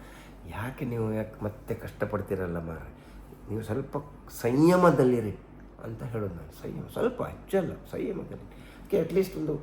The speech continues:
ಉಪವಾಸ ಇಷ್ಟೆಲ್ಲ ತಿಂದರೂ ಓಕೆ. ನಾನು ವಾರಕ್ಕೊಮ್ಮೆ ನಾನು ಹದಿನಾರು ಗಂಟೆ ಉಪವಾಸ ಮಾಡ್ತೇನೆ ಹೇಳಿದ್ರೆ ನಿಮಗೆ ತುಂಬ ಪ್ಲಸ್ ಆಗ್ತದೆ.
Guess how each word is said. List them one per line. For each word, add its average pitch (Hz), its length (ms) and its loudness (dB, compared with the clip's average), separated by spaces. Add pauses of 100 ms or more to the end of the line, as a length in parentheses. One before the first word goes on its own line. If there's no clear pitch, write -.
(100)
ಉಪವಾಸ 208 420 10 (540)
ಇಷ್ಟೆಲ್ಲ 170 340 2
ತಿಂದರೂ 185 260 6
ಓಕೆ. 160 400 12
ನಾನು 123 460 6 (220)
ವಾರಕ್ಕೊಮ್ಮೆ 127 440 10
ನಾನು 123 300 6
ಹದಿನಾರು 131 400 6
ಗಂಟೆ 117 240 2
ಉಪವಾಸ 139 320 4
ಮಾಡ್ತೇನೆ 117 280 4
ಹೇಳಿದ್ರೆ 120 220 2
ನಿಮಗೆ 120 280 2
ತುಂಬ 131 300 2 (600)
ಪ್ಲಸ್ 117 240 6
ಆಗ್ತದೆ. - 440 0